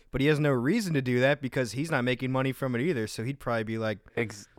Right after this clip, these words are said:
Speaker 2: yeah,
Speaker 1: "Fuck
Speaker 2: exactly.
Speaker 1: it,
Speaker 2: It's like,
Speaker 1: stay there."
Speaker 2: think of that very small example and how things just unravel.
Speaker 1: That's what I'm saying. I'm already low on the totem pole, so I'll take my chances and probably get a. It's, it's like, uh, This Is the End, that movie where, um,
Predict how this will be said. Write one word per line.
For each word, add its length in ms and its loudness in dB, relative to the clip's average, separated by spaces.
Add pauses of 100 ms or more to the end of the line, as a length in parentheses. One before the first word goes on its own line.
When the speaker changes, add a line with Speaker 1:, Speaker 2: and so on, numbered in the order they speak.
(100)
Speaker 2:
yeah, 80 -10
Speaker 1:
"Fuck 80 -8
Speaker 2:
exactly. 500 4
Speaker 1:
it, 40 -2
Speaker 2:
It's 60 -4
like, 120 4
Speaker 1:
stay 240 2
there." 280 0
Speaker 2:
think 180 6
of 80 6
that 200 10
very 320 10
small 440 10
example 520 4
and 80 -2
how 120 4
things 320 2
just 280 -6
unravel. 280 6
Speaker 1:
That's 140 8
what 140 12
I'm 200 8
saying. 480 2 (220)
I'm 200 0
already 200 6
low 220 6
on 80 4
the 100 0
totem 360 0
pole, 240 2
so 180 2
I'll 160 2
take 220 -2
my 120 4
chances 540 -2
and 160 -2
probably 400 2
get 180 0
a. 360 0
It's, 240 -8
it's 180 -2
like, 240 2
uh, 420 4 (160)
This 240 0
Is 140 -6
the 180 0
End, 240 0
that 140 -4
movie 400 -2
where, 400 2
um, 380 -2